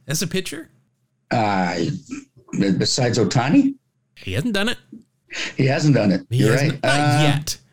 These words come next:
Speaker 1: <laughs> Let's put
Speaker 2: yeah,
Speaker 1: it that
Speaker 2: not yet.
Speaker 1: way.
Speaker 2: I fully expect it.
Speaker 1: <laughs> Yeah.
Speaker 2: Uh,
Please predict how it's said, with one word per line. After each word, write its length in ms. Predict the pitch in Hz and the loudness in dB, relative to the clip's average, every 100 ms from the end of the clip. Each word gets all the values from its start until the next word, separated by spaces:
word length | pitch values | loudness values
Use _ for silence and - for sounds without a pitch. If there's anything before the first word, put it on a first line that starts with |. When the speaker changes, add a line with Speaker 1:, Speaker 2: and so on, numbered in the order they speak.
| _ - | _ -4
Speaker 1:
<laughs> 100 | 196 | -2
Let's 200 | 233 233 | -2 -2
put 120 | - - | 0 0
Speaker 2:
yeah, 80 | |
Speaker 1:
it 40 | 233 | 2
that 180 | - 151 | 2 0
Speaker 2:
not 0 | |
yet. 220 | 175 - | -2 -4
Speaker 1:
way. 380 | 175 - - - _ _ _ - | -10 -8 -12 -12 _ _ _ -8
Speaker 2:
I 80 | 113 | -6
fully 260 | 170 160 | -2 -2
expect 360 | 135 - 131 113 | -2 -2 -4 -4
it. 160 | - - - | -8 -10 -12
Speaker 1:
<laughs> 180 | - - | -8 -4
Yeah. 240 | 147 127 | -4 -2
Speaker 2:
Uh, 480 | - 139 143 131 - | -2 0 0 -2 -4